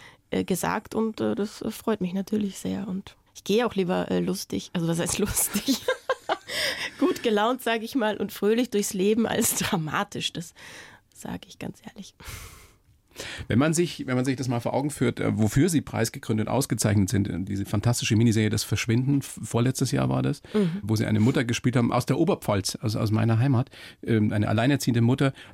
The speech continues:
Speaker 2: deren erwachsene Tochter verschwindet.
Speaker 1: Mhm.
Speaker 2: Und sie macht sich dann auf die Suche. Das war in, in, in vielen Szenen so, so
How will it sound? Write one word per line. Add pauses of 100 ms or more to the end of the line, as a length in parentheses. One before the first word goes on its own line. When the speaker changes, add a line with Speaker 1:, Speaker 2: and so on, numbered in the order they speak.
(100)
Speaker 2:
deren
erwachsene
Tochter
verschwindet. (100)
Speaker 1:
Mhm. (160)
Speaker 2:
Und
sie
macht
sich
dann
auf
die
Suche. (500)
Das
war
in,
in,
in
vielen
Szenen
so,
so